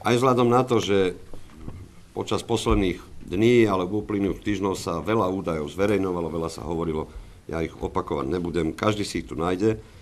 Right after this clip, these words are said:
Môžem len prehlásiť každé číslo, ktoré je v tomto materiáli overiteľné,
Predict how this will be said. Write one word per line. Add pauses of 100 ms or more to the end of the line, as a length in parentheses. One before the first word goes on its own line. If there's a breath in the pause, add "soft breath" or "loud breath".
(160 loud breath)
Môžem
len
prehlásiť
každé
číslo,
ktoré
je
v
tomto
materiáli
overiteľné,